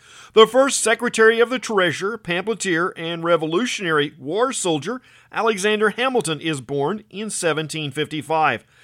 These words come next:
Do the math. That would have made him twenty-one when the Declaration of Independence was signed. He was not part of the Continental Congress, though.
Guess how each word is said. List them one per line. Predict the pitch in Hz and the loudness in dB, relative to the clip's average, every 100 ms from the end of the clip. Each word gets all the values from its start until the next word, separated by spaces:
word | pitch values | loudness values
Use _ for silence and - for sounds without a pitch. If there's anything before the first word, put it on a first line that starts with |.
| - _ | -20 _
Do | 117 131 | -8 -6
the | 156 | -2
math. | 147 135 160 - | 0 0 -4 -8
That | 131 156 | -4 -2
would | 185 | -2
have | 202 | 0
made | 185 170 | -2 -2
him | 156 170 | -4 -6
twenty-one | - 190 226 226 180 127 143 | -6 -4 -4 -4 -2 -2 -4
when | 156 | -6
the | 160 | -2
Declaration | 143 139 147 135 143 - 135 | 0 0 -2 -2 -2 -4 -8
of | 135 | -6
Independence | 139 139 185 214 226 202 | -4 -6 -4 -4 -4 -6
was | 160 180 233 | -6 -2 -2
signed. | - 226 226 262 - _ _ _ - _ _ | 0 0 0 -2 -14 _ _ _ -20 _ _
He | - | -12
was | 208 214 185 | -2 -2 0
not | 208 214 - | 0 -2 0
part | 220 165 139 - | 2 2 2 -4
of | 143 | -6
the | 147 | -6
Continental | 147 131 147 135 143 | -4 -4 -4 -6 -4
Congress, | 160 175 170 156 | 0 0 0 -4
though. | 131 117 95 | -2 -2 -2